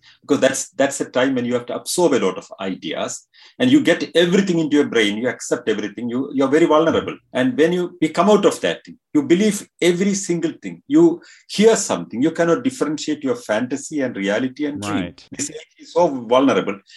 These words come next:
Speaker 1: And that's important for us, our brain to develop. But some
Speaker 2: Yeah.
Speaker 1: people do not come out of it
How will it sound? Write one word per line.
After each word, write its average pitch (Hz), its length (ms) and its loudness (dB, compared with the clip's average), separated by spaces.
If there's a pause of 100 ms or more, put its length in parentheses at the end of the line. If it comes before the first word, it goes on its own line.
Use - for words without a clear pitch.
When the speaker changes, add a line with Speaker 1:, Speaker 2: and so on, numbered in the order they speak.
(100)
Speaker 1:
And 131 80 2
that's 156 200 2
important 196 480 2
for 139 200 0
us, 127 200 0
our 120 240 0
brain 123 380 -4
to - 60 -14
develop. 82 380 -6 (160)
But 101 340 -2 (160)
some 208 240 2
Speaker 2:
Yeah. - 60 -4 (140)
Speaker 1:
people - 300 -4 (360)
do 127 160 4
not 190 280 2
come 135 180 2
out 120 200 2
of 87 160 -6
it - 160 -10